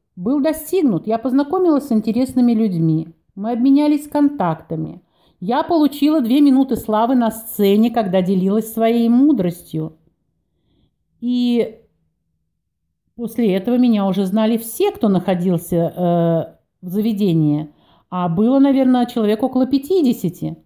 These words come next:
Вы знаете, это круто. Мне так это всё понравилось. Вообще, на самом деле, о своих опасениях я напрочь забыла.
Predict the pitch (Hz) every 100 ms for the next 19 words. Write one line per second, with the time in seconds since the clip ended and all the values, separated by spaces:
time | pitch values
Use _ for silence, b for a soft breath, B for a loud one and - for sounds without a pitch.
0 | _ _ _ 190 190 233 254 247 185 196
1 | 190 180 165 - 160 - _ _ _ _
2 | _ _ 208 233 254 262 247 208 196 185
3 | 226 202 180 170 170 226 247 160 - _
4 | _ - _ _ _ - 185 - 302 233
5 | - 247 285 214 240 185 208 220 214 -
6 | 196 - 294 247 170 190 190 220 220 196
7 | 190 214 185 175 151 156